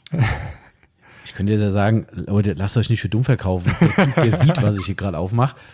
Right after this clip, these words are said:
Speaker 2: Ähm, darum, äh, habe ich gerade ein wenig gezögert, weil ich nicht wusste, was ich drauf antworten soll. Weil natürlich, der, das hört sich nicht nur so an, sondern du siehst sehr genau, dass
Speaker 1: Ja.
Speaker 2: hier eine Coca-Cola aufgemacht wird.
Speaker 1: Ja,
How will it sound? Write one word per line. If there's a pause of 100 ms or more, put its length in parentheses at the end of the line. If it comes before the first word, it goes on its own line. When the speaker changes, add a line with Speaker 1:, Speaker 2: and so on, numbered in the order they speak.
(280)
Speaker 2:
Ähm,
darum,
äh,
habe
ich
gerade
ein
wenig
gezögert,
weil
ich
nicht
wusste,
was
ich
drauf
antworten
soll. (100)
Weil
natürlich, (140)
der,
das
hört
sich
nicht
nur
so
an,
sondern
du
siehst
sehr
genau,
dass
Speaker 1:
Ja.
Speaker 2:
hier
eine
Coca-Cola
aufgemacht
wird.
Speaker 1:
Ja,